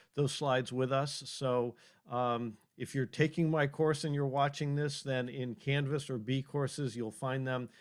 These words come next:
in the files section that has resources. Otherwise, you know how to find me, and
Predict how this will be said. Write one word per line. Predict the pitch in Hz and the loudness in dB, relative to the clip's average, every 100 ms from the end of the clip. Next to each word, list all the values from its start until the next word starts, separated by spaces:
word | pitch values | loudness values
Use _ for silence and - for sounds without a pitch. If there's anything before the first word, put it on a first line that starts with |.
| - - | -20 -8
in | 123 123 | -4 -2
the | 117 | -2
files | - 135 139 139 139 - | 0 4 4 2 -2 -6
section | - - 160 - 139 131 120 - _ _ | -6 -4 -2 -2 -4 -4 -8 -14 _ _
that | 123 120 | -2 -2
has | 107 120 110 113 | 0 0 0 -2
resources. | 107 160 160 160 139 127 147 127 123 - _ _ | 2 2 2 0 0 -2 -2 -2 -2 -8 _ _
Otherwise, | 131 139 131 127 123 | -2 2 4 4 4
you | 131 | 0
know | 127 117 | -2 0
how | 131 | 0
to | 123 | -2
find | 113 135 123 98 | -2 0 0 0
me, | 131 131 | -2 -2
and | 113 | -2